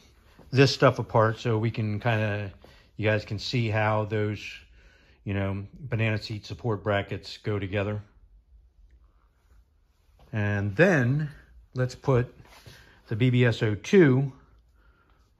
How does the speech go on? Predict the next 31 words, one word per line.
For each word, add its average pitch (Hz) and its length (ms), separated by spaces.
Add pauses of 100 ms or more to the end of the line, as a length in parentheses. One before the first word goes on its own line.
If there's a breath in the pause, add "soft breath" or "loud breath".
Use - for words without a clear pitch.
(200)
onto 113 680
the 107 340
Scott 131 400
twenty-four, 131 800 (640)
right? 120 360 (540 soft breath)
See - 200
how 110 120
that 135 240
wheelies. 101 560 (140)
Now, 113 400
you 120 100
know, 104 220 (440 loud breath)
we're 123 80
taking 147 240
the 135 60
B 139 120
B 139 160
S 131 140
O 127 100
two 139 240
off 120 160
of 120 80
this 123 200
'cause 117 180
it 110 100
doesn't 123 260
have 117 240
a 117 40
lot 110 200
of 110 100
power. 113 460